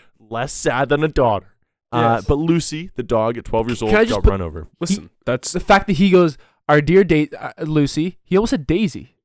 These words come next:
Speaker 1: Well, I mean, he's, he's flustered. He's sad. But
Speaker 3: Maybe
Speaker 1: also,
Speaker 3: that's
Speaker 1: why
Speaker 3: the
Speaker 1: you
Speaker 3: other
Speaker 1: bring
Speaker 3: dog.
Speaker 1: that up at a high school basketball
Speaker 3: See,
Speaker 1: game?
Speaker 3: that's the issue.
Speaker 2: Yeah, well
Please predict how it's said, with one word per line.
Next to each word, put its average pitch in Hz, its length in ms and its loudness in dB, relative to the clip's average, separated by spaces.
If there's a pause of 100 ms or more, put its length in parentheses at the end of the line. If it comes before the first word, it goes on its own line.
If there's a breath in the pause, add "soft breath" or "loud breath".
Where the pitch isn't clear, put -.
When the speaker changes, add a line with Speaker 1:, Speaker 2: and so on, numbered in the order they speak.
(100)
Speaker 1:
Well, 165 240 -2
I 131 100 -2
mean, 143 160 -6
he's, 143 220 -4
he's 170 160 -12
flustered. - 500 -4
He's 123 140 -6
sad. 180 380 -4 (180 loud breath)
But 226 100 4
Speaker 3:
Maybe 277 120 6
Speaker 1:
also, 311 100 4
Speaker 3:
that's 240 80 -4
Speaker 1:
why 262 120 6
Speaker 3:
the - 60 2
Speaker 1:
you - 60 -
Speaker 3:
other - 40 0
Speaker 1:
bring 240 200 -2
Speaker 3:
dog. 175 120 0
Speaker 1:
that - 20 0
up 165 240 0 (140)
at 139 160 2
a 127 60 2
high 120 220 -2
school 120 400 -2
basketball 92 440 -6
Speaker 3:
See, 156 60 0
Speaker 1:
game? 156 40 2
Speaker 3:
that's 147 260 -2
the 104 120 -4
issue. 101 200 -6
Speaker 2:
Yeah, 165 80 -4
well 147 160 -10